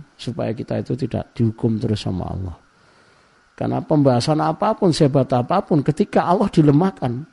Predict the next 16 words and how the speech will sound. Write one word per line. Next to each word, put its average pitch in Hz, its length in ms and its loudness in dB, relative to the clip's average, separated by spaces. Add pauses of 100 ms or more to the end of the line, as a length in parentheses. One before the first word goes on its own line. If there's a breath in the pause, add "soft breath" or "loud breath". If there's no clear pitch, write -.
(140)
Allah 156 240 -4
pasti 131 240 -10
tersinggung 107 480 -8
di 85 160 -14
situ. - 240 -16 (1500 soft breath)
Pasti 170 320 -2
itu 170 160 0
rusak 147 320 -2
akidahnya. - 680 -8 (1600 soft breath)
Ya - 160 -8
kan? 120 140 -10 (300)
Tetapi 139 320 0
kalau 156 160 0
ketika 147 280 0
pembahasan 156 560 4
apapun, 214 600 2